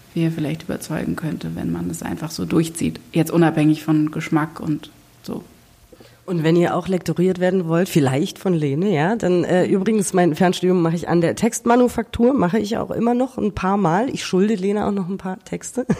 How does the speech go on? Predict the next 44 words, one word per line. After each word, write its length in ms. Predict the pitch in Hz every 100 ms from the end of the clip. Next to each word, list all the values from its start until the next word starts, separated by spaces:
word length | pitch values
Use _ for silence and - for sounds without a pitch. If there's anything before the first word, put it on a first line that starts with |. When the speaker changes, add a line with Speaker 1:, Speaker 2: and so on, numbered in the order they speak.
| -
Speaker 2:
<laughs> 280 | - - 240
zum 200 | - 214
Lektorieren. 960 | 190 180 175 170 170 175 190 233 185 170 170 170 - - 269 - 330 320 294
Ich 140 | -
bin 80 | 190
noch 100 | 180
ein 80 | 185
bisschen 220 | 170 165
hinterher 480 | 165 160 147 156 180
gerade. 340 | 143 139 180 - 269 - - - -
Ähm, 580 | 233 226 226 220 190 143
dann, 260 | 202 208 147
äh, 160 | 180
könnt 200 | 185 220
ihr 100 | 175
einfach 240 | 180 202 180
mal 280 | 170 160
googeln 360 | 135 226 302 302
oder 140 | 233 165
ich 100 | -
schreibe 260 | 196 196
auch 120 | 175
einfach 300 | 90 180 185
die, 280 | - 170 160
ähm, 520 | - 156 151 147 143 -
den 120 | 160 147
Link 340 | 170 247 -
in 280 | - 160 156
die 120 | 143
Beschreibung 500 | 135 - 131 160 127
des 140 | 123
Podcasts, 640 | - 151 - - - - -
damit 240 | 143 131
ihr 80 | 143
das 140 | 139
findet. 680 | - 185 185 185 - 117 139
Darüber 400 | 139 143 151 147
haben 120 | 147
wir 60 | 147
uns 140 | 120
nämlich 220 | 143 139 -
auch 100 | -
kennengelernt. 600 | 160 190 160 139 165 202 - - - -
Ähm, 340 | 196 202